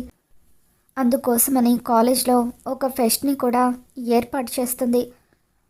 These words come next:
ఆ ఫెస్ట్కి స్పాన్సర్స్ ఇచ్చే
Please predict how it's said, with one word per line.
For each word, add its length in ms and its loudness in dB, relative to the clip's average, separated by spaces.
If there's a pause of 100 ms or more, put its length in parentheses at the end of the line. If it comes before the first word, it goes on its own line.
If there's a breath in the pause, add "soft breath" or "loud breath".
(640)
ఆ 120 2 (120)
ఫెస్ట్కి 580 -2 (1120)
స్పాన్సర్స్ 720 2
ఇచ్చే 300 0